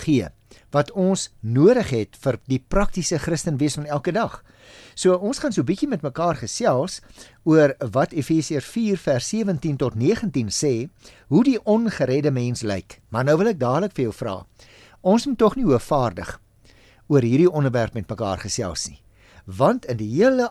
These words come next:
aanloop van die boek Efesiërs tot wat ons nou gekom het, sal jy onthou dat Paulus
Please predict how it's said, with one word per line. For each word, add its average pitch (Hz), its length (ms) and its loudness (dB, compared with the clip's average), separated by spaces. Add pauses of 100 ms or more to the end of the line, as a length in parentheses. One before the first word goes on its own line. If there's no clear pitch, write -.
aanloop 160 560 0
van 135 160 -4
die 123 80 -2
boek 143 240 -2
Efesiërs 135 640 0
tot 233 160 2
wat 190 160 0
ons 143 160 -4
nou 127 160 2
gekom 127 320 -2
het, - 220 -14 (500)
sal 143 240 6
jy 135 80 2
onthou 123 480 -2 (320)
dat 120 240 -2
Paulus 214 380 4